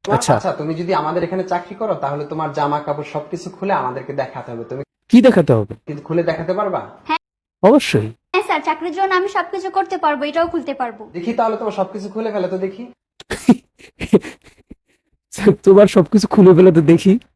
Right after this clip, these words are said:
Speaker 2: দেখি, দেখি তোমার সবকিছু খুলে ফেলে তো দেখি। কি দেখাবে ভাই? এটা কি ছেলে খেলা? এটা কি পোলাপান? তুই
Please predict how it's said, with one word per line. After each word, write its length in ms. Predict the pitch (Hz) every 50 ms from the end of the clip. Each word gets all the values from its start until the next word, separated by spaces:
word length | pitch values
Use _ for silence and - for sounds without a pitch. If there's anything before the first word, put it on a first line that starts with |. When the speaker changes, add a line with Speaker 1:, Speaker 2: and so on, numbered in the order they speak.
| _ -
Speaker 2:
দেখি, 340 | 190 180 175 - 202 214 214 _ _ _ _ _ _ _ _ _ _ _ -
দেখি 160 | 190 180 208
তোমার 220 | 170 226 214 214
সবকিছু 380 | 202 - 233 180 - 214 185 202
খুলে 240 | - - 202 180 175
ফেলে 180 | 180 175 185
তো 100 | 180 196
দেখি। 360 | 185 156 175 165 - - 196 220 - _ _ _ _ _ _ _ _ _ _ _ _ _ _ _ _ _ _ -
কি 100 | 190 214
দেখাবে 380 | 185 226 - 180 143 131 135
ভাই? 200 | 127 139 151 156
এটা 100 | 160 165
কি 140 | 160 - 175
ছেলে 340 | - - - 147 143 156 165
খেলা? 200 | 175 175 139 131
এটা 160 | 127 131 151
কি 80 | 143 147 151 -
পোলাপান? 440 | 165 165 175 185 180 156 143 117 117 -
তুই 160 | - 143 147